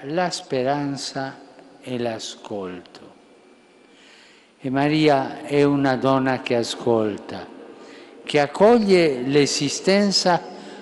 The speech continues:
com-, come essa si consegna a noi, con i suoi giorni felici, ma anche con le sue tragedie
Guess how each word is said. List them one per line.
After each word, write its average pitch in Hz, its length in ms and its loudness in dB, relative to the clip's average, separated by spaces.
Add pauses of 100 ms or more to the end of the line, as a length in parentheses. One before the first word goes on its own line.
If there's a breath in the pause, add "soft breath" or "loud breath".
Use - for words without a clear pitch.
(120)
com-, 165 420 0 (540)
come 175 380 2
essa 220 340 2
si 180 240 -4
consegna 165 840 0
a 151 80 0
noi, 156 600 0 (760 loud breath)
con 147 200 -4
i 147 100 -6
suoi 151 540 -2
giorni 147 800 0 (120)
felici, 143 920 -4 (600 loud breath)
ma 139 220 2
anche 147 540 0
con 135 220 0
le 127 160 0
sue 135 360 0
tragedie 117 1200 0